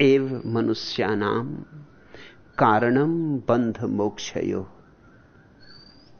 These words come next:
मन ही मनुष्यों के बंधन और मोक्ष का कारण है। लेकिन न मालूम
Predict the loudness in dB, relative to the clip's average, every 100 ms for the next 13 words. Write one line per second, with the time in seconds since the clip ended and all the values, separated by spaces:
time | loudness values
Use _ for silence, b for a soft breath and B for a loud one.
0 | -20 -20 -2 4 8 8 8 6 4 4
1 | 6 6 6 4 4 4 4 2 4 2
2 | 4 2 2 0 -6 -4 -2 0 0 -2
3 | -4 -12 -6 -6 -6 -4 -2 -2 -2 -6
4 | -10 -20 -20 -20 -20 _ _ -20 -20 -20
5 | -20 -20 -20 -20 -20 -20 -20 -20 -20 -20
6 | -20 -20 -20 _ -20 -20 -20 -20 -20 -20
7 | -20 -20 -20 -20 -20 _ -20 -20 _ -20
8 | -8 -4 -2 0 2 2 0 -2 -4 -2
9 | -4